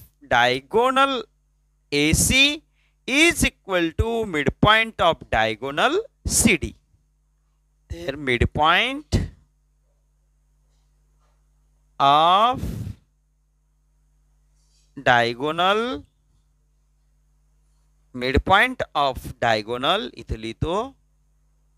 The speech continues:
डायगोनल कोणता घेणार? सीडी or डीसी is equal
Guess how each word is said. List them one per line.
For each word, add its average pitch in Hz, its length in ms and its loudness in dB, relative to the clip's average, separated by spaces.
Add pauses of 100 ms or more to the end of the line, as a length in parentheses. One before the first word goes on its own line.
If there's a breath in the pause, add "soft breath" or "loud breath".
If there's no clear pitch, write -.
(1200)
डायगोनल 117 760 -2 (1000)
कोणता 131 320 -4
घेणार? 202 460 2 (1160)
सीडी 196 680 0 (180)
or 135 160 2 (120)
डीसी 175 500 -2 (1400)
is 277 420 0
equal 151 480 -4